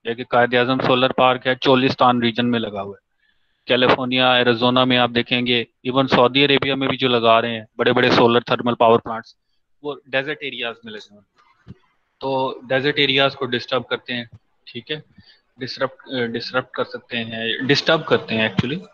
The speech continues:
ठीक है। तो ये कुछ इसके advantages और disadvantages हैं solar के। अच्छा, अब हमने अगर electricity लेनी हो different sources से, तो cost कितनी, कितनी आती है, ठीक है?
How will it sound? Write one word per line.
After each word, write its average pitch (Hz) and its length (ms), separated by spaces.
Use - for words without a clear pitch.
ठीक 127 140
है। 147 80
तो 139 280
ये 151 240
कुछ 143 240
इसके 135 200
advantages 123 800
और 127 320
disadvantages 113 760
हैं 135 80
solar 110 320
के। - 200
अच्छा, 185 220
अब - 420
हमने 143 260
अगर 151 240
electricity 151 800
लेनी 131 360
हो 117 480
different 131 460
sources 117 420
से, - 240
तो 135 280
cost 147 380
कितनी, 143 260
कितनी 117 300
आती 104 280
है, 104 60
ठीक 120 160
है? 131 120